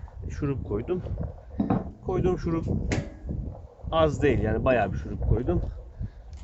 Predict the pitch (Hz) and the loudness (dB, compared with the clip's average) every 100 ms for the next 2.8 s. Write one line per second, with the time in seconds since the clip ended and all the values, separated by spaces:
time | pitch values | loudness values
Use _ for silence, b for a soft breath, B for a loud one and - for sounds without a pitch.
0 | - - - - - - - 104 - - | -10 -8 -8 -8 -6 -6 -2 0 0 -2
1 | B B - - - - - - - - | B B -4 -4 -2 0 0 -2 -2 -2
2 | - - - - - - - 80 | -4 -10 -8 -10 -12 -14 -12 -12